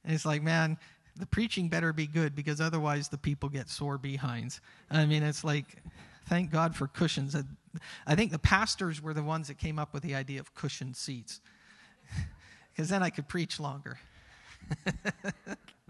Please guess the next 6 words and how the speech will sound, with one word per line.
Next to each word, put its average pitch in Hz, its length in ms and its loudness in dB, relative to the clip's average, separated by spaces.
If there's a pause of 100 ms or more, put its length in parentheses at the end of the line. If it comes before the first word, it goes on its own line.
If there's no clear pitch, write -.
(1500)
But 165 80 10
we 226 160 10
had, 214 240 12 (180)
we 196 200 4
had 180 280 6 (260)
pews. 196 540 6